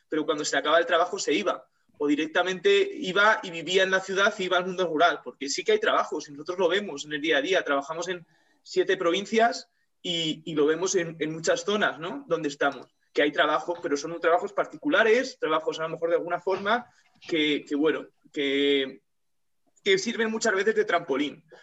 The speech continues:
porque eso también lo decimos nosotros, que, eh, no, hay un unicornio blanco que son los emprendedores, en el mundo rural, todo el mundo, que vengan emprendedores, que vengan empre-, no. O sea, cualquier persona ya que se vaya a vivir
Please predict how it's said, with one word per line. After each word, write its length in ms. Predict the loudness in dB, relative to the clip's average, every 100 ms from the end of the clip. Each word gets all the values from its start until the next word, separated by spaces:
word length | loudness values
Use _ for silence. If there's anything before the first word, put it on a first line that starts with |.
| _ _ -6
porque 180 | -2
eso 120 | -2 0
también 280 | 0 0
lo 60 | 0
decimos 380 | 0 -2 -4 -4
nosotros, 560 | -2 -2 -2 -6 -8
que, 400 | -4 -2 -2 -4 -12 _ _
eh, 300 | -2 0 0
no, 320 | 0 0 0 -6 -4 -4 0
hay 160 | 0
un 80 | 0
unicornio 520 | -2 -2 -2 0 0
blanco 320 | 0 0 0 -2
que 80 |
son 100 | -4 -6
los 100 | -6
emprendedores, 640 | -6 -2 0 2 2 0
en 60 | -8
el 60 | -12
mundo 200 | -6 -4
rural, 260 | 0 0
todo 100 | 0 -4
el 40 |
mundo, 160 | -4 -4
que 100 | -2
vengan 220 | 0 -2
emprendedores, 640 | 0 -2 0 2 4 2 0
que 120 | -6
vengan 240 | -4 -4
empre-, 180 | -2 -4
no. 160 | -4 -8
O 120 | -8 _ _ _ -2
sea, 180 | 0 2
cualquier 320 | 2 2 0
persona 320 | 0 0 0
ya 140 | 0 -2
que 80 |
se 120 | -2 0
vaya 160 | 2
a 20 | 0
vivir 340 | -4 -6